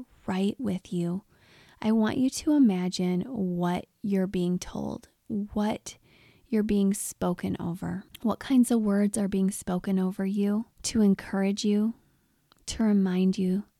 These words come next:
that you're gonna be okay and that you're stronger than you realized. And after this, you're gonna be so much stronger.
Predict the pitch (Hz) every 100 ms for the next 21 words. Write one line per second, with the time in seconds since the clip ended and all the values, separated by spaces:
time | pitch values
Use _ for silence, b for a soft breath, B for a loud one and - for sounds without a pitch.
0 | _ - - 214 202 202 208 208 208 220
1 | - 175 185 196 226 _ _ _ 190 180
2 | 180 220 208 - - 180 180 185 185 185
3 | 180 180 185 175 180 175 175 190 - -
4 | b b b b b b b 202 196 185
5 | - 202 190 180 196 214 - 202 196 185
6 | 190 202 202 - - - 180 190 180 180
7 | - - 185 180 185 185 190